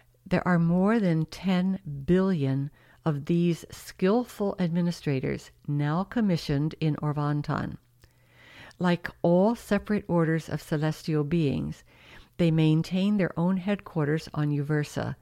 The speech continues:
and like the other Trinity-embraced beings, their reserves on Uversa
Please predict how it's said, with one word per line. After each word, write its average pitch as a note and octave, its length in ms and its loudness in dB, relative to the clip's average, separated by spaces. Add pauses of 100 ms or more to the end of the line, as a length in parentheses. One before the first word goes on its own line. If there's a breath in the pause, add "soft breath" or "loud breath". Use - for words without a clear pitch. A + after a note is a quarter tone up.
(460 loud breath)
and E3 240 2
like F3+ 400 -2
the - 160 -4
other G#3 260 0
Trinity-embraced D#3 1040 -4
beings, C#3+ 520 -2 (580 soft breath)
their F3+ 240 4
reserves E3+ 800 0
on D#3+ 120 2
Uversa D#3 580 0